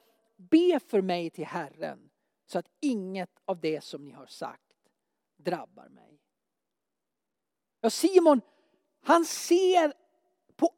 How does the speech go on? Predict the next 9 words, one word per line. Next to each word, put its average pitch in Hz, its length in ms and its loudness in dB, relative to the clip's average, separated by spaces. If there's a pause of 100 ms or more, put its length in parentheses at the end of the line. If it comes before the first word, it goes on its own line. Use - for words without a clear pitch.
anden 190 840 -6 (260)
som 294 440 4
någonting 277 800 2
som 247 240 -2
det 262 60 -2
gick 240 560 -4
att 202 140 -12
förfoga 226 960 -8
över. 117 560 -20